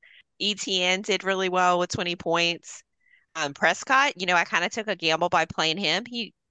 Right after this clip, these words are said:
could have done more, I think. Only gave me twelve point twenty-eight points. However, you know, he's just coming back from that injury. This was his first game.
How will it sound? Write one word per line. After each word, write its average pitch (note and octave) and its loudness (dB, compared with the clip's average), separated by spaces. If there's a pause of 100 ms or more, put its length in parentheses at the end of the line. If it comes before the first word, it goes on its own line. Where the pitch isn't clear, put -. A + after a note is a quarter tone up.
(240)
could A#3+ -4
have G#3+ 2
done F3 0
more, D#3+ 2
I A#3 4
think. D#4 -6 (160)
Only F#3 -6
gave F#3 0
me F#3+ -8
twelve E3 2
point D#3+ -4
twenty-eight D#3 -4
points. - -8 (380)
However, F3+ 6
you E3 -2
know, D#3 2
he's F3+ -8
just D#3+ 2
coming E3 2
back D#3 4
from D3 -4
that D3 0
injury. E3 -2
This D#3 0
was D3+ -4
his - -12
first - 0 (280)
game. D#3 2